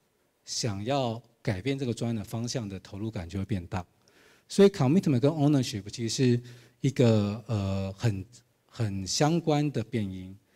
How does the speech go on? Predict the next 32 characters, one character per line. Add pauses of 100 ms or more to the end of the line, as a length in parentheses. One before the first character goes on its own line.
(420)
当
你
投
入
的
更
多
的
时
候，
你
可
能
想
要
改
变
这
个
专
案。 (520)
可
是
回
到
这
个
专
案
的
沟
通，